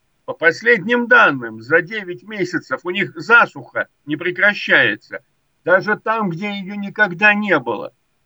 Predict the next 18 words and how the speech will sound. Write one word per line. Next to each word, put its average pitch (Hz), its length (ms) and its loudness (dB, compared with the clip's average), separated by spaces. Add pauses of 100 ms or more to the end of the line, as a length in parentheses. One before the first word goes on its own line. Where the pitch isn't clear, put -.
(120)
У 160 80 -2
них 208 320 -4
около 214 420 0
трёхсот 220 640 2
слонов 214 720 -2
погибло 170 720 -4
от 180 220 0 (260)
засухи. 147 800 -2
Это 175 240 -10
слоны, 180 540 -4
те 202 220 0
животные, 156 680 -4
которые 170 540 -2 (240)
очень 233 440 -4
хорошо 160 500 -4
умеют 170 600 -2
искать 139 460 -6
воду, 160 540 0